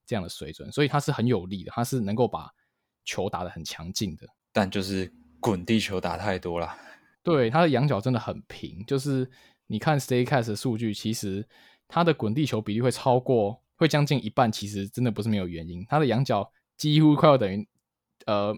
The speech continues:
Speaker 1: 我觉得用一个球员来比喻，Hosmer 啦。
Speaker 2: <laughs>
Speaker 1: 就是 Hosmer 等级的平量。
Speaker 2: 那也太悲剧了吧。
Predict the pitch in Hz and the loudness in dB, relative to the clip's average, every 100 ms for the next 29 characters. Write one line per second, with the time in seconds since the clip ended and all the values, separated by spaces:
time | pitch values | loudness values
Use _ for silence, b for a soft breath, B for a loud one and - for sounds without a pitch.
0 | 123 120 143 180 151 127 110 110 110 - | -2 2 6 6 4 2 2 -2 -4 -4
1 | 104 104 - 143 - 113 85 - - - | -6 0 6 6 6 -4 -6 -14 -16 -6
2 | B 151 214 381 - - - 170 - 175 | B 6 8 10 8 6 4 2 6 8
3 | 175 170 139 123 113 110 113 110 98 92 | 8 6 4 4 4 4 6 4 4 0
4 | 92 98 85 85 92 | 0 -2 -4 -6 -10